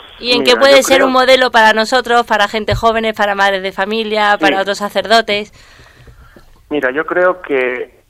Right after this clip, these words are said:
Speaker 2: además, inspirado precisamente en el título del programa, yo creo que algo que ha caracterizado la existencia de San Pedro Julián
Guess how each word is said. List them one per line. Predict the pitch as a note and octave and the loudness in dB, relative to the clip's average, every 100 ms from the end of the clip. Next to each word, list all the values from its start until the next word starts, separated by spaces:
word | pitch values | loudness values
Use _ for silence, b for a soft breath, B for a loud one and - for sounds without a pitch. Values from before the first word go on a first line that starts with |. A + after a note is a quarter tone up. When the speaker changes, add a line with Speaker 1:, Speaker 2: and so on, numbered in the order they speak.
| - | -6
Speaker 2:
además, | B2 B2 C3+ D3+ - | -4 -2 -2 -4 -6
inspirado | C#3 C3 - B2+ C#3 C#3+ C#3 | -14 -14 -10 -4 -2 -4 -6
precisamente | - C#3 C#3 C#3 C3+ C#3+ C#3 - A#2 - - | -10 -10 -10 -6 -6 -4 -6 -8 -8 -8 -12
en | C3+ | -12
el | B2 | -10
título | C3 C#3 C#3 C3 | -10 -10 -6 -6
del | B2+ | -6
programa, | A#2+ B2 B2+ D3+ D#3+ - B B B B C3 | -4 -4 -2 -4 -6 -12 B B B B -10
yo | C3+ | -4
creo | E3 F3+ | -4 -4
que | C#3+ C#3+ | -4 -4
algo | E3 F3 E3+ | -6 -10 -10
que | D3+ | -6
ha | D3+ | -6
caracterizado | D3+ D3 D3 _ C#3+ C3 - D3 C#3+ | -4 -6 -6 _ -8 -8 -6 -4 -4
la | B2+ B2+ | -6 -8
existencia | - A#2 D3 C#3+ C#3+ B2 | -8 -8 -4 -4 -2 -4
de | A#2 | -4
San | A#2 A#2 | -8 -6
Pedro | C3+ C#3+ C#3+ | -2 -2 -2
Julián | - C3+ D3+ E3 | -6 -4 -2 -2